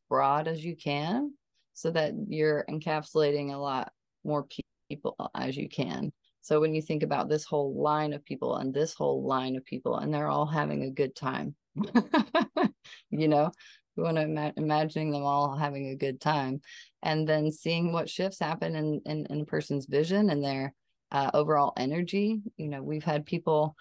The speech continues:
in their nineties who were shining it into their bath, into their bath water, and they were like,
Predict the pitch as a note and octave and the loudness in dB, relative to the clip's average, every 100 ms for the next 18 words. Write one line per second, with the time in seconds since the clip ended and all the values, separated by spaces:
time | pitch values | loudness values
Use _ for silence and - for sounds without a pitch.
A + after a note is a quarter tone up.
0 | _ _ _ - D#3+ D3+ D3+ D3 F3+ E3 | _ _ _ -2 2 4 4 4 2 0
1 | D#3 - C#3 C3+ C3 C3 - _ _ _ | -2 -6 -4 0 0 0 -4 _ _ _
2 | - C#3+ D#3 D3+ D#3+ D#3+ C#3+ D3+ D3+ D3+ | -16 -6 0 2 2 2 2 0 0 0
3 | C#3+ C#3 C#3 E3+ E3+ C#3 C#3 C#3+ C#3 C3+ | 2 2 2 2 0 -4 -6 -4 -2 0
4 | C#3 D3 C#3+ D3+ C#3 C3+ C3 C#3 C#3+ C#3 | 0 0 -2 -2 -2 -2 -4 -4 -4 -2
5 | C#3 C#3 C3+ C3 | -2 -2 -4 -8